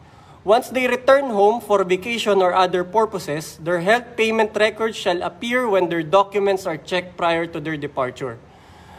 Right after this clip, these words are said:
from the, from the country. If there are missed contributions, the expat should settle them first along with compounded interest before he or she can be allowed to travel. Ayan po, ayan po yung mangyayari.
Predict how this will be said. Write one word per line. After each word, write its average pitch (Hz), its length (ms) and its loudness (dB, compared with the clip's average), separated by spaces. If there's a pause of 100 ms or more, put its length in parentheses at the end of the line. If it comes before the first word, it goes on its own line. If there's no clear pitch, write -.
(200)
from 196 240 4
the, 196 160 4 (160)
from 185 240 4
the 175 80 2
country. 139 480 -4 (240)
If 175 160 -6
there 220 240 2
are 208 160 2
missed 285 400 2
contributions, 202 1040 0 (180)
the 180 160 2
expat 214 560 2
should 190 320 -2
settle 226 480 0
them 185 240 2
first 254 480 0
along 196 480 4
with 208 160 -4
compounded 220 640 2 (160)
interest 208 800 -2
before 196 480 2
he 226 320 -6
or 202 160 2
she 190 320 -6
can 185 160 -4
be 170 160 -6
allowed 147 320 -4
to 139 80 -10
travel. 120 400 -8 (800)
Ayan 165 180 0
po, 175 320 0
ayan 196 240 2
po 226 240 4
yung 214 400 4
mangyayari. 202 720 0